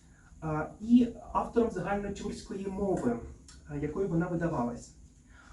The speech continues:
Він був реформатором в освіті і лідером мусульманського національно-визвольного руху. А, Ісмаїл Гаспринський створив підвалини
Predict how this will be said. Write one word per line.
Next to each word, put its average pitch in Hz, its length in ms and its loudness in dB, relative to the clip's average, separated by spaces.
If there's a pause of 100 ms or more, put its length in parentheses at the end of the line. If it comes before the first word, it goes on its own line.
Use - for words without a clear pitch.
(180)
Він 233 160 6
був 247 280 10
реформатором 170 840 -2
в - 20 -4
освіті 151 640 2 (320)
і 165 120 4
лідером 233 400 6
мусульманського 170 640 0
національно-визвольного 170 920 -2
руху. 139 280 0 (680)
А, 156 240 0
Ісмаїл 180 360 0
Гаспринський 226 560 2
створив 185 380 -2
підвалини 202 400 2